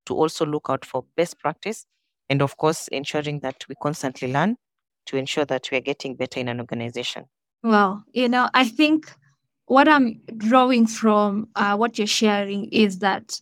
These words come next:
Speaker 2: H R strategy ultimately must be built on business strategy, because ultimately we, the H R needs to show, uh, the impact of, you know, the function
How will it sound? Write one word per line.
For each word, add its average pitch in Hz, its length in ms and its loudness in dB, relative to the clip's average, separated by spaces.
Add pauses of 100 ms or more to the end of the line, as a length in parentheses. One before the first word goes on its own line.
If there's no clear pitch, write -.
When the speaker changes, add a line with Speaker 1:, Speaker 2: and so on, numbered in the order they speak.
(240)
Speaker 2:
H 311 220 2
R 254 160 6
strategy 226 640 2 (100)
ultimately 226 640 4
must 214 480 0
be 185 100 -4
built 196 540 -2
on 196 420 0 (480)
business 220 540 4
strategy, 208 540 0
because 220 440 6
ultimately 214 600 2
we, 202 340 -8 (440)
the 247 320 2
H 302 180 0
R 269 140 6
needs 233 280 2
to 226 140 4
show, 208 580 2 (380)
uh, - 160 2
the 214 280 -6
impact 226 640 -2 (180)
of, 196 580 -2 (120)
you 214 120 2
know, 214 220 6
the 226 140 2
function 214 580 2